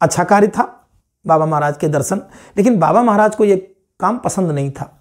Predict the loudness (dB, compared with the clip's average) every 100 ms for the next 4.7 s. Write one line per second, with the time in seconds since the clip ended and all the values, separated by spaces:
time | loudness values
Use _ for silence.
0 | _ _ _ _ _ _ 0 4 4 4
1 | 4 4 2 2 0 2 2 2 2 0
2 | 0 2 2 2 0 0 0 -2 -2 -2
3 | -6 -10 _ -2 2 4 4 2 0 0
4 | -2 -2 -2 0 0 0 0